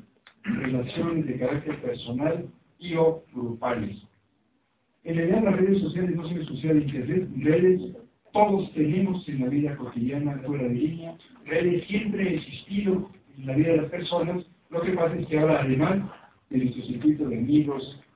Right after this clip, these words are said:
de nuestro circuito familiar, de nuestro circuito en el club o en el trabajo profesional que tengamos,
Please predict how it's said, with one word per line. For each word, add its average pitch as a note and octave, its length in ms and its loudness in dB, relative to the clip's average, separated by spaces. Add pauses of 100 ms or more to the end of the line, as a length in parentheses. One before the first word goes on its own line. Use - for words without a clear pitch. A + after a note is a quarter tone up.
(240)
de B2+ 100 -8
nuestro A#2+ 220 -6
circuito C#3 420 -4
familiar, C3+ 600 0
de A#2+ 120 -2
nuestro A2+ 280 -8
circuito C3+ 760 -4 (160)
en A#2+ 140 -6
el A2+ 200 -4
club D#3 420 0
o A2+ 120 -2
en G#2+ 100 -8
el G#2 300 -12
trabajo B2 300 -2
profesional B2 600 -10
que C3 100 -14
tengamos, D3+ 600 -2